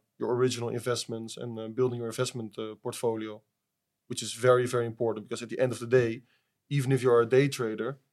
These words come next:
your day trading portfolio should have a maximum of approximately, I would say, maximum of approximately twenty percent of your entire portfolio allocation into day trading, and at least eighty percent should be investing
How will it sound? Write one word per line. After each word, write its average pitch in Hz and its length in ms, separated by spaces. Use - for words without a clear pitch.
your 123 80
day 131 220
trading 127 320
portfolio 120 560
should 120 300
have 127 240
a 131 80
maximum 131 800
of - 260
approximately, 135 720
I 131 80
would 147 180
say, 143 380
maximum 131 540
of 123 140
approximately 123 560
twenty 139 220
percent 139 420
of - 100
your 131 120
entire 127 260
portfolio 131 680
allocation 127 500
into 127 220
day 123 200
trading, 131 440
and 120 140
at 120 80
least 139 320
eighty 139 240
percent 113 340
should 110 160
be 117 140
investing 117 500